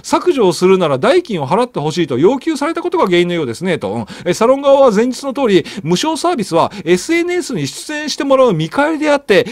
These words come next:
えー、削除はですね、代金を受け取ってからでないとできませんと。取材の時点でですね、代金の支払いは受けていないから削除も断ってるんですよと。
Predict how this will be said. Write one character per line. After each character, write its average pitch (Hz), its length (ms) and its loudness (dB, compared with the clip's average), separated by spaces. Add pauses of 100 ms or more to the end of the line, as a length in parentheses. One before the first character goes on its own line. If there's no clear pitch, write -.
(100)
え 165 80 -2
ー、 - 20 -2
削 330 300 0
除 247 140 4
は 151 80 2
で 123 100 -2
す - 100 -10
ね、 139 140 -4 (180)
代 311 240 2
金 165 200 -4
を 139 40 -2
受 151 140 -6
け 254 80 0
取 320 120 -4
っ - 20 -10
て 220 100 -4
か 180 100 0
ら 151 80 2
で 143 80 -2
な 135 100 0
い 127 60 -2
と 120 80 -4
で 160 120 2
き 349 100 -2
ま 349 120 2
せ 330 120 -2
ん 185 60 -2
と。 98 160 -4 (220)
取 254 140 -4
材 311 460 -2
の 254 140 -4
時 240 140 -4
点 294 120 0
で 165 60 -4
で 131 80 -4
す - 100 -12
ね、 160 320 -4
代 285 220 0
金 220 120 -8
の 151 80 -4
支 170 140 -4
払 196 160 2
い 185 40 4
は 170 100 4
受 240 160 -2
け 349 100 4
て 190 100 0
い 156 60 -2
な 175 100 0
い 165 60 -2
か 143 80 0
ら 147 100 0
削 247 220 0
除 190 80 -2
も 147 80 -4
断 214 300 2
っ 220 40 -6
て 190 100 -2
る 139 100 -2
ん 123 40 -8
で 117 80 -6
す 147 80 -6
よ 143 80 0
と。 110 120 -4